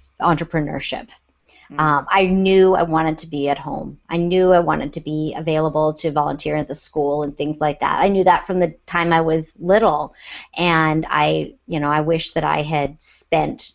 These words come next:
Speaker 1: time back then, you know, right after getting married and, you know, buying the house and things like that. If I had spent the time after that during my evenings, weekends, whatever, you know,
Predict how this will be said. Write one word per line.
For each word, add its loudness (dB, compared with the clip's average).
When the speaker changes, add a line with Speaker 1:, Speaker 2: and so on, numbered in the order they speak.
Speaker 1:
time -2
back -2
then, 0
you -2
know, -4
right 4
after 0
getting 2
married 4
and, 0
you 0
know, 0
buying 0
the 0
house 2
and -12
things 0
like 0
that. 0
If -14
I 4
had 4
spent 0
the -6
time -2
after -4
that 2
during 6
my 0
evenings, -2
weekends, -6
whatever, 0
you -2
know, -2